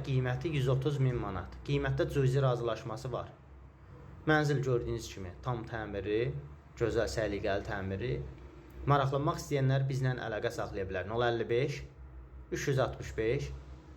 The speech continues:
altmış bir altmış üç. Səhifəmizi də takib etməyi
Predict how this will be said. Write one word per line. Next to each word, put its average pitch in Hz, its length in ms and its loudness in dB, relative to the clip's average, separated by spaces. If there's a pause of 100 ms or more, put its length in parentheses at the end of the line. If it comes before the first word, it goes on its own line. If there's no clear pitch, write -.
(100)
altmış 131 400 0
bir 147 140 6
altmış 98 340 -6
üç. - 160 -16 (480)
Səhifəmizi 151 480 4
də 127 160 4
takib 113 320 -2
etməyi 107 320 -4